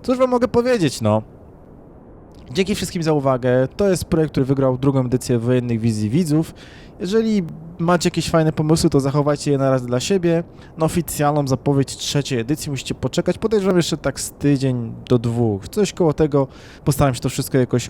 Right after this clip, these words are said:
ogarnąć i zrobić, żeby to miało wszystko ład, skład, ręce i nogi. Nie żeby wszystko było takie ro-, rozdupcone, bez ładu i składu. Ach, i mam nadzieję, że najbliższe kilka dni be-, zaowocuje w materiałach na tubie, a nie na Twitchu, bo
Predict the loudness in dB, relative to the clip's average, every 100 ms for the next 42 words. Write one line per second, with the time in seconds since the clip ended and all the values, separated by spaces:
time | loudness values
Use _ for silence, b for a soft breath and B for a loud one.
0 | -2 0 2 2 0 0 0 -2 -8 -8
1 | -8 0 2 2 0 -2 0 2 2 2
2 | 0 -8 -2 0 2 2 2 -2 -16 B
3 | B -12 -8 0 0 0 -6 -6 0 0
4 | 0 -2 -4 -4 -8 0 0 2 0 0
5 | 0 0 -2 -2 -2 0 2 2 0 -2
6 | B B -20 -20 -20 -20 -20 -14 -6 0
7 | 2 2 0 -2 -2 0 -4 0 0 0
8 | 0 0 0 -2 0 -2 -2 0 0 0
9 | -4 B B B B B B B B -4
10 | -2 -2 -6 -4 0 2 4 4 4 0
11 | 2 2 2 0 0 -4 -4 -8 -4 -4
12 | 0 -2 -2 -4 -4 -6 -2 -2 -2 0
13 | 2 2 2 0 0 2 2 0 -2 -4
14 | 0 2 2 0 -4 -6 -2 0 0 -2
15 | -2 -2 -4 -4 -2 0 -2 -2 -2 0